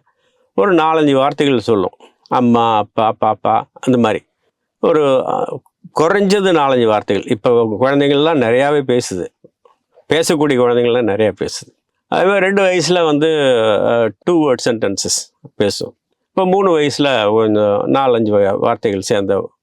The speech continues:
வாக்கியங்கள்லாம் ஈஸியா பேசும். பேராகிராஃபு பேசக்கூடிய அளவுக்கு அது வந்து வளர்ச்சி இருக்கும். நாலு, அஞ்சு வயசுல சரளமா பேசும். பேச்சுல வந்து எந்த குறையும் இருக்காது. ஒரு சில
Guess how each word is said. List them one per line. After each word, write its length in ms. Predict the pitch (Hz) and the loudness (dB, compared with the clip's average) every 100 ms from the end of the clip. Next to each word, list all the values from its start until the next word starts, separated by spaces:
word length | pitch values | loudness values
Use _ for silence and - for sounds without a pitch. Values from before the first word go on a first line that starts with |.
| - | -4
வாக்கியங்கள்லாம் 680 | 113 104 107 95 104 107 117 | -4 -2 -2 0 0 0 0
ஈஸியா 180 | - 104 | 0 -2
பேசும். 380 | 87 - - - - | -4 -6 -8 -8 -4
பேராகிராஃபு 600 | 117 123 113 104 120 110 - _ _ _ | -2 0 -2 0 0 -2 -6 _ _ _
பேசக்கூடிய 420 | 117 120 107 107 | -2 0 0 2
அளவுக்கு 420 | 104 120 147 151 | 2 2 0 0
அது 160 | 147 127 | 0 2
வந்து 400 | 113 117 123 104 | 2 2 0 0
வளர்ச்சி 500 | 95 - 113 110 - | 0 0 -2 -2 -4
இருக்கும். 400 | 87 82 - - _ _ - | -4 -6 -12 -14 _ _ -4
நாலு, 320 | 139 147 156 | 0 2 2
அஞ்சு 220 | 143 147 | 2 0
வயசுல 320 | 147 147 160 143 | 0 0 -2 0
சரளமா 400 | 123 127 127 110 | 0 2 2 2
பேசும். 300 | 92 - - _ _ _ _ _ - | 0 -4 -12 _ _ _ _ _ -4
பேச்சுல 240 | 139 - 113 | -2 0 2
வந்து 200 | 110 104 | 2 2
எந்த 400 | 107 104 92 90 | 2 2 0 0
குறையும் 280 | 110 113 101 | 0 0 0
இருக்காது. 420 | 101 87 78 - _ - - | -2 -4 -6 -10 _ -20 -4
ஒரு 220 | 165 208 | 0 0
சில 180 | 226 220 | 0 0